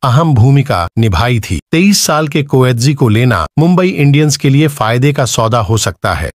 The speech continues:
वो जोफ्रा आर्चर की जगह ले सकते हैं। ब्यूरन हेंड्रिक्स। कोएत्जी अकेले साउथ अफ्रीकी प्लेयर नहीं हैं, जिन पर मुंबई बड़ा दांव लगा सकती है। बाएं हाथ के तेज गेंदबाज ब्यूरन हेंड्रिक्स को भी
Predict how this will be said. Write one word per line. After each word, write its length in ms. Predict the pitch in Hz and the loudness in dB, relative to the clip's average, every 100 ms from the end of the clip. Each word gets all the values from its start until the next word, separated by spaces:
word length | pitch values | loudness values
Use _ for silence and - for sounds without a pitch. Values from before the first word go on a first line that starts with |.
| 151 | -2
वो 60 | |
जोफ्रा 400 | 139 170 180 202 | 0 0 0 -2
आर्चर 420 | 185 135 135 175 | -2 -2 -2 -4
की 120 | 147 147 | -2 -2
जगह 260 | 127 123 | 2 2
ले 160 | 120 107 | 2 0
सकते 340 | 127 117 151 | -2 -4 0
हैं। 160 | 117 92 | 0 2
ब्यूरन 420 | 120 196 226 214 | 2 4 4 2
हेंड्रिक्स। 640 | 165 139 147 117 95 - - - | 2 2 2 0 -2 -6 -6 0
कोएत्जी 580 | 180 180 127 120 92 69 - | 2 2 2 0 -2 -4 -6
अकेले 340 | 151 214 233 | -2 0 0
साउथ 380 | 226 - 175 190 | 0 0 0 2
अफ्रीकी 360 | 156 147 143 165 | 0 2 2 0
प्लेयर 280 | 143 127 117 | 0 0 2
नहीं 260 | 117 139 | 4 4
हैं, 180 | 110 78 - | 2 0 -2
जिन 180 | 120 170 | 0 2
पर 140 | 160 139 | 2 2
मुंबई 400 | 120 123 143 147 | 2 2 2 2
बड़ा 220 | 117 160 160 | 2 2 0
दांव 260 | 123 120 | 0 0
लगा 220 | 113 101 98 | 0 0 -2
सकती 340 | 107 - 110 | -4 -2 0
है। 160 | 90 85 | 0 -2
बाएं 240 | 107 120 127 | 0 0 2
हाथ 220 | 120 135 | 0 0
के 160 | - 120 | -2 -2
तेज 280 | 123 123 | 0 0
गेंदबाज 500 | 107 113 104 117 135 - | 0 0 0 0 0 0
ब्यूरन 340 | 117 147 180 175 | 2 4 4 4
हेंड्रिक्स 420 | 127 135 143 - | 4 2 0 0
को 120 | 160 | 0
भी 240 | 135 143 | 2 2